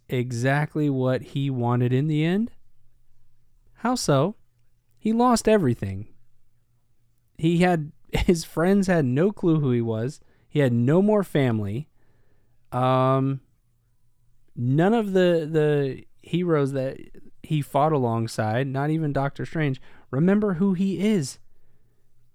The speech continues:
He lost everything. How is that getting what you want as a spoiled brat? That was he, him being the, uh, the adult. That was him. It's the complete opposite. It's him growing the fuck up and being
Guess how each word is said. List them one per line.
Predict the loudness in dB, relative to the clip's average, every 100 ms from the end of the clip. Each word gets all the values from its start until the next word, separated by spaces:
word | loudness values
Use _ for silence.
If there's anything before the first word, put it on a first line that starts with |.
| _
He | 0
lost | 2 2 0 0
everything. | -2 -2 -2 0 0 0
How | -2 2 2
is | 2
that | 2 0 0 -8 -16 -18 -18 -18 -20 -20 -18 -10
getting | 2 4 4 2
what | 0 0
you | -2
want | 0 -2 -2
as | -2 -2
a |
spoiled | -4 -2 2 2 2 0
brat? | -2 0 0 -2 -6
That | -2 0
was | 0 -2 -6 -14
he, | -18 -16 -8 -6 -6 -10 -20
him | -2 2 2
being | 4 4 4 2
the, | 2 2 2
uh, | 2 0 -2
the | -4 0 0
adult. | 0 0 0
That | 0
was | -2 0
him. | 2 0 -4 _ _ _
It's | -8 -4
the | -4
complete | -2 0 4 4
opposite. | 6 4 0 -4 -4
It's | -4
him | 0 2 0 -4 -20 -20 -8
growing | 0 4 6 6 4 2 -2
the | -2 0 0
fuck | 0 -2 0
up | 0 0 0 -6 -20 -20 -20 -20 -20 -18 -6
and | -2 2 2 2 0 -4 -6
being | 0 2 4 2 0